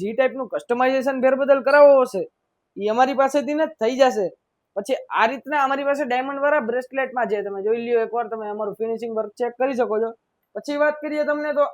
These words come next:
અમારી પાસે આ રીતના ફૂલ હેવી ચેનમાં પણ છે. આ રીતના લોંગ ને હેવી ચેન મળી જશે તમને. તમે જોઈ શકો છો અમારું ફિનિશિંગ વર્ક. આ રીતની ભૂંગળી આવી જશે, આ રીતના બે નંગ આવી જશે. પણ તમારે આ રીતના મીડિયમમાં જોતા હોય તો અમારી પાસે આ રીતના મીડિયમ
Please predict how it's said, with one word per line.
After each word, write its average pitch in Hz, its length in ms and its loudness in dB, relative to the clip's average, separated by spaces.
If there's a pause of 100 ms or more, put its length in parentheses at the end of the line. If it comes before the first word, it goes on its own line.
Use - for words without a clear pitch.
(100)
અમારી 262 260 -4
પાસે 269 160 -2
આ 262 100 0
રીતના 254 300 -2
ફૂલ 254 240 -4
હેવી 214 260 -2
ચેનમાં 269 340 0
પણ 226 180 -4
છે. 208 80 -2 (160)
આ 196 120 0
રીતના 220 300 -4 (220)
લોંગ 233 200 2 (100)
ને 220 120 -2
હેવી 214 260 0
ચેન 240 240 -2
મળી 233 220 -2
જશે 220 240 -2
તમને. 196 220 -6 (1500)
તમે 185 200 -8
જોઈ 220 200 -2
શકો 214 240 -4
છો 226 120 0
અમારું 208 280 -4
ફિનિશિંગ 214 460 -8
વર્ક. 202 200 -4
આ 202 80 -2
રીતની 202 280 -8
ભૂંગળી 208 340 -2
આવી 202 220 0
જશે, 202 260 -6
આ 196 80 -10
રીતના 202 260 -14
બે 208 140 -4
નંગ 214 260 -4
આવી 190 220 -2
જશે. 165 200 -14 (480)
પણ 180 140 -4
તમારે 214 300 2
આ 214 160 4
રીતના 226 240 -4 (120)
મીડિયમમાં 208 460 -2
જોતા 220 240 2
હોય 208 100 -2
તો 208 80 0
અમારી 208 240 -2
પાસે 208 220 -2
આ 196 140 4
રીતના 202 300 -8
મીડિયમ 240 300 -4